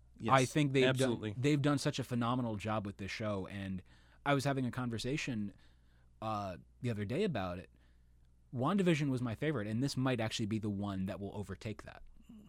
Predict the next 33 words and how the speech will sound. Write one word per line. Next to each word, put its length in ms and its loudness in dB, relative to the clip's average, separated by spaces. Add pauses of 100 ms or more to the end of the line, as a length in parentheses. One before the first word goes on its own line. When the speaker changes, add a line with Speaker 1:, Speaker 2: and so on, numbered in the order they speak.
(560)
Speaker 2:
And 100 -2
that's 200 -2
saying 320 0
something. 360 -14
Like, 220 -6 (760)
and 220 4
again, 200 4
I've, 240 2
you 100 0
know, 180 0
been, 300 -2 (320)
I've 140 -2
talked 180 0
to 60 -2
a 20 2
lot 80 4
of 60 0
people, 200 0
like, 120 -2
they're 140 0
always 180 0
like, 120 0
"Oh, 120 6
you're 120 4
so 120 -2
negative 340 0
on 80 -2
the 60 -2
Disney 240 -4
Plus 220 -6
shows." 200 -10 (1300)
I 160 0
like 420 -6